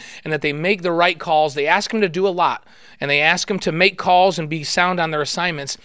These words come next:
The mental part of it is the only question in Mike's mind right now. Not physically can they play and match up.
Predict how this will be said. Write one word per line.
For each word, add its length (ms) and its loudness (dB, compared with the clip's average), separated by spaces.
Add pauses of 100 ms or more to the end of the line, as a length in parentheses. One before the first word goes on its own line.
(400)
The 60 -6
mental 460 2
part 320 2
of 80 0
it 120 -2
is 160 -6
the 80 -2
only 160 -4
question 400 -2
in 100 -8
Mike's 240 -4
mind 240 -4
right 160 -2
now. 160 -2
Not 380 0
physically 560 -2
can 180 -2
they 120 -2
play 200 -4
and 100 -4
match 240 -6
up. 280 2